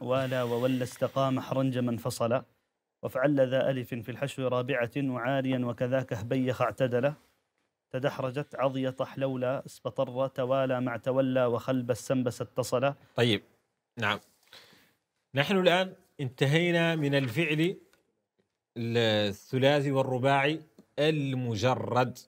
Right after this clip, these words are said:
Speaker 2: معناه غير المزيد، غير المزيد. وذكرنا أن المزيد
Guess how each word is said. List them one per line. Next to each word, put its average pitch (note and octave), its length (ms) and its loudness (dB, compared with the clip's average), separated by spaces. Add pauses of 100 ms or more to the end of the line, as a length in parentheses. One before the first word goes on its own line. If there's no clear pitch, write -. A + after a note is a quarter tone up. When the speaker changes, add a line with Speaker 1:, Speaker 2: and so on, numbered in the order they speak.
(180)
Speaker 2:
معناه G#2+ 360 -2
غير C3+ 400 6
المزيد، G2+ 640 0 (920)
غير C#3 260 4
المزيد. A2 460 -4 (1300)
وذكرنا C#3+ 720 2 (800)
أن A#2 180 -2
المزيد B2 640 2